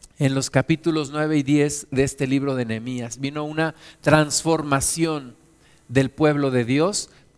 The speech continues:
porque se humilló delante del Señor. Primeramente se humilló para escuchar su palabra de nuevo y para ponerla por obra. Entonces viene una bendición de parte del Señor. Entonces viene una respuesta de parte de Dios, una transformación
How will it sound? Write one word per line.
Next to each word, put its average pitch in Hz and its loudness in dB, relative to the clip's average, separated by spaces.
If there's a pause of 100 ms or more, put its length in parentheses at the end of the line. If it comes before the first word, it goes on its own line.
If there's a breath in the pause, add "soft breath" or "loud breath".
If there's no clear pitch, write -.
porque 147 2
se 147 0
humilló 135 -2
delante 143 2
del 120 -4
Señor. 123 -8
Primeramente 214 4
se 180 0
humilló 170 0 (240 loud breath)
para 156 6
escuchar 156 2
su 151 -10
palabra 156 2
de 147 -2
nuevo 196 -8 (240 loud breath)
y 139 6
para 147 6
ponerla 156 2
por 139 0
obra. 156 -2 (560 soft breath)
Entonces 151 0
viene 175 4
una 147 -2 (260 soft breath)
bendición 139 0 (260)
de 127 -4
parte 135 0
del 123 -2
Señor. 147 -6 (340 soft breath)
Entonces 156 0
viene 156 2
una 156 0
respuesta 170 2
de 139 -2
parte 139 -2
de 127 0
Dios, 127 -4
una 160 -2
transformación 139 -4